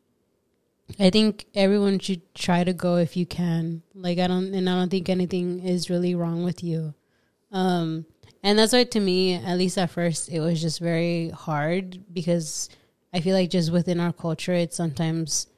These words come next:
like, frowned upon in a way where it is like, "Oh, because you're going, there is something wrong with you. Like, you're not, you're not tough enough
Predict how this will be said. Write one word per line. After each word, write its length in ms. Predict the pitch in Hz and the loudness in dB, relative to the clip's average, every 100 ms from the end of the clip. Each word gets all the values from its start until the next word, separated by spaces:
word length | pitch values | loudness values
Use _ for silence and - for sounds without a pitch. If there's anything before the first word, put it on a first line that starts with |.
| _ _ _ | _ _ _
like, 280 | 170 160 165 | -4 -4 -4
frowned 360 | - 180 160 170 | -4 -2 0 0
upon 480 | 185 208 214 226 226 | -2 0 0 -2 -2
in 140 | 214 | -2
a 60 | 233 | -2
way 340 | 233 240 254 | -2 -2 -4
where 260 | 254 180 175 | -4 0 2
it 240 | 170 165 | 2 2
is 300 | 160 160 160 | 2 0 0
like, 400 | 160 151 151 - - _ _ _ _ | -4 -4 -6 -12 -20 _ _ _ _
"Oh, 160 | 180 180 | 0 2
because 340 | 175 175 185 | 2 0 0
you're 120 | 185 | 0
going, 280 | 175 170 170 | 0 0 0
there 140 | 170 156 | -2 -2
is 260 | 147 175 | 0 0
something 340 | - 170 156 147 | 2 -2 -2 -4
wrong 220 | 147 139 | -8 -10
with 180 | 139 - | -14 -12
you. 160 | - 156 | -12 -8
Like, 300 | 165 165 165 | -2 -2 -2
you're 140 | 175 | -4
not, 340 | 175 170 147 - | -4 -6 -6 -12
you're 180 | 190 185 | -6 -2
not 260 | 190 202 - | 0 0 0
tough 280 | 202 185 190 | 0 0 0
enough 440 | 170 160 156 - | 0 0 -4 -10